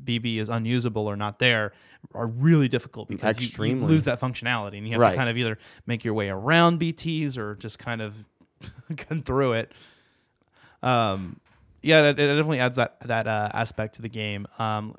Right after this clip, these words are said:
Speaker 1: like I said, a lot of it is, is stealth more so than combat, but you can
Speaker 2: Yeah.
Speaker 1: also a-, approach it from a combat angle. You just have to, um, well, you have to be careful about it. You can't,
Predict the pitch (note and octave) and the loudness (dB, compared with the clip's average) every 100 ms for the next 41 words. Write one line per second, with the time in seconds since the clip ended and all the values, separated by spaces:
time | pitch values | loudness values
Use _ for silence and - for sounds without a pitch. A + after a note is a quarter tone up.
0 | - D#3+ F3 F3 D#3+ E3+ F#3+ D#3 C3+ - | -8 -2 0 2 0 0 0 0 0 -2
1 | C#3 - - - G#2+ A#2 B2 - B2 A2+ | -6 -4 -6 -4 0 0 -4 -6 -2 0
2 | B2+ A#2+ A2+ A#2 A2 A#2 A2 A#2 C#3 D3+ | -2 -4 -4 -6 -4 -4 -6 -8 -4 -2
3 | C3 F2+ A#2 A#2 - _ _ C#3 - B2+ | 0 0 -4 -6 -10 _ _ -8 -4 -4
4 | A#2+ B2 B2+ A2+ - A2+ G#2+ G#2 G#2+ A2 | -4 -10 -10 -10 -8 -6 -6 -8 -8 -10
5 | G#2 F#2 G#2 A2 - A2+ - G#2+ G2+ _ | -12 -12 -12 -14 -10 -10 -8 -10 -10 _
6 | _ _ _ _ _ _ - G2 F#2+ F2+ | _ _ _ _ _ _ -10 -6 -6 -8
7 | F2+ - E3+ F3 C#3 A#2+ A2+ G#2 G2+ F2+ | -10 -2 0 0 -2 -8 -8 -8 -10 -12
8 | F#2 G#2 A2 - - | -12 -12 -10 -10 -10